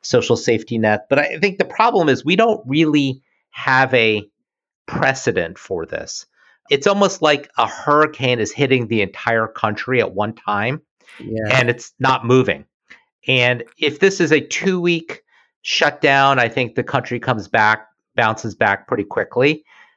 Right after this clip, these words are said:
Speaker 1: If this is two months, you know, all bets are off at that point. So we may be going through several rounds of, uh, of stimulus packages.
Speaker 2: All right. And there's an end for now. I think this is a top, both this and the November election are gonna be coming up in coming weeks, so, and, and also especially the hospital capacity.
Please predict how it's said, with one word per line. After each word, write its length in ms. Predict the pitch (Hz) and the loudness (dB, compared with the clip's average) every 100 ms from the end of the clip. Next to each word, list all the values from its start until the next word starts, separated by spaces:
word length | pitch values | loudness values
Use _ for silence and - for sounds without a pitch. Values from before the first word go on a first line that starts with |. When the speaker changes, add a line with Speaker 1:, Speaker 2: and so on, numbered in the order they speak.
| _ | _
Speaker 1:
If 160 | - 131 | -8 0
this 200 | 156 151 | 0 0
is 120 | 123 | -4
two 220 | - 156 | -2 0
months, 460 | 127 113 95 - - | 2 2 0 -4 -10
you 100 | 120 | -2
know, 120 | 104 98 | 0 2
all 200 | 110 107 | 2 2
bets 280 | 104 95 | 0 0
are 140 | 104 92 | 0 0
off 160 | 95 | 0
at 120 | 98 95 | -2 -2
that 180 | 90 | -4
point. 340 | - 90 87 - | -4 -8 -8 -4
So 260 | 117 101 - - _ | 0 0 -4 -20 _
we 160 | 117 135 | 0 2
may 140 | 135 | 2
be 100 | 123 | 2
going 220 | 123 113 104 | 2 0 -2
through 160 | 104 | -8
several 340 | 92 117 101 98 | -4 -2 0 0
rounds 380 | 98 92 92 | 2 0 -2
of, 180 | 98 - _ - | -4 -4 _ -4
uh, 160 | 95 95 | -4 -4
of 140 | 98 | -10
stimulus 480 | - 107 95 90 85 | -6 -4 -4 -6 -8
packages. 600 | 101 85 - 85 87 - _ | -8 -8 -10 -16 -18 -20 _
Speaker 2:
All 140 | 131 135 | 2 4
right. 340 | 143 135 110 | 4 2 0
And 200 | 131 135 | 0 2
there's 260 | 156 160 147 | 2 2 0
an 140 | 143 | 0
end 320 | 151 147 139 | 0 2 0
for 160 | - 135 | 0 0
now. 520 | 143 143 139 123 123 - - _ | 2 4 4 2 0 -6 -20 _
I 200 | 147 139 | -2 -2
think 440 | 135 - 185 160 - | 0 0 2 0 0
this 200 | 160 143 | -2 0
is 100 | 123 | -4
a 60 | |
top, 300 | 120 147 120 | 0 2 2
both 220 | 156 143 | 2 2
this 240 | 175 175 - | 2 0 2
and 240 | 151 147 | 2 4
the 60 | 139 | 4
November 640 | 131 120 131 127 123 117 110 | 4 4 2 4 4 2 2
election 520 | 113 117 - 120 101 | 2 0 0 -2 0
are 100 | 101 | 0
gonna 220 | 104 104 | 0 0
be 300 | 92 101 101 | 2 0 0
coming 440 | - 120 107 104 | -2 0 2 2
up 260 | 104 104 - | 2 0 0
in 200 | 107 101 | -4 -4
coming 400 | - 110 104 98 | -2 0 2 2
weeks, 300 | 98 90 - | 0 -2 -2
so, 100 | 98 110 | 0 0
and, 180 | 107 | 0
and 260 | 95 107 107 | 0 0 4
also 340 | 110 107 110 | 2 2 2
especially 800 | 98 - - 110 - 104 95 95 | 0 0 0 0 0 -2 0 0
the 300 | 87 95 95 | 0 0 0
hospital 500 | - 104 - - 95 | 0 0 0 -2 -2
capacity. 760 | - 98 107 101 95 95 90 | -2 -4 -2 -2 -2 -4 -6